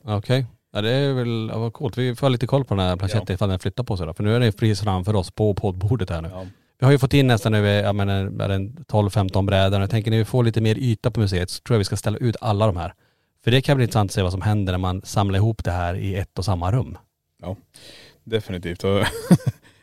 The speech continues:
Speaker 2: Ja, det är nä-, nästan lite så vi har gjort med dockorna och allt annat också. Så man sätter i samma, och, äh, kommer folk som är mediala, de blir ju så här, "Vänta, det är så mycket, det går inte så, eh, pinpointa en, en enda energi. Alla skriker samtidigt här."
Speaker 1: Mm. Vi hade ju de som, eh, hade hyrt hela museet. Det går ju att göra nu med att man, vi är ju, det är många som har frågat, "Kan man inte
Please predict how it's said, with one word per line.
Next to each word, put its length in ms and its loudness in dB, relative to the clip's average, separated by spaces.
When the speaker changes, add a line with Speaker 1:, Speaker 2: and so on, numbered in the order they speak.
Speaker 2:
Ja, 60 0
det 100 6
är 40 6
nä-, 220 4
nästan 340 4
lite 180 0
så 120 4
vi 100 2
har 60 6
gjort 220 2
med 320 4
dockorna 520 -2
och 180 -2
allt 160 -2
annat 260 -2
också. 260 -6
Så 160 -4
man 220 -2
sätter 320 0
i 60 2
samma, 360 0
och, 200 0
äh, 100 -2
kommer 320 2
folk 180 0
som 100 2
är 40 4
mediala, 520 2
de 320 -2
blir 100 -6
ju 100 -4
så 100 -6
här, 80 -4
"Vänta, 280 -4
det 120 -2
är 40 -2
så 120 -6
mycket, 320 -8
det 60 -6
går 100 -6
inte 200 -4
så, 260 -6
eh, 260 -8
pinpointa 600 0
en, 160 -8
en 220 -2
enda 200 -4
energi. 400 -6
Alla 280 -2
skriker 320 -10
samtidigt 440 -4
här." 160 -8
Speaker 1:
Mm. 260 -4
Vi 120 -2
hade 180 4
ju 40 6
de 140 4
som, 200 2
eh, 520 2
hade 160 0
hyrt 160 0
hela 120 0
museet. 360 0
Det 80 -2
går 120 2
ju 40 4
att 60 4
göra 160 4
nu 140 2
med 80 0
att 100 -8
man, 320 -6
vi 80 -2
är 40 2
ju, 160 0
det 260 -4
är 20 0
många 160 0
som 80 -4
har 60 -2
frågat, 280 -2
"Kan 60 -2
man 60 2
inte 100 0